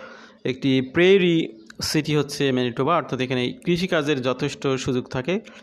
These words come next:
এগ্রিকালচার রিলেটেড ক্যারিয়ার যারা ডেভেলপ করতে চান তাদের জন্য ম্যানিটোবা,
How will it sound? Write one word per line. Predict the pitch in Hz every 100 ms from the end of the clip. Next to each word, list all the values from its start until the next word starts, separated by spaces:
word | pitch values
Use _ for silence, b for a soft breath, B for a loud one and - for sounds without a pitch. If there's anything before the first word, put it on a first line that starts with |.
| B -
এগ্রিকালচার | 135 127 131 139 147
রিলেটেড | 135 131 135 135 -
ক্যারিয়ার | 123 127 117
যারা | 123 117
ডেভেলপ | 110 117 127 131
করতে | 131 139
চান | 131 156
তাদের | 123 113
জন্য | 113 113
ম্যানিটোবা, | 113 110 196 113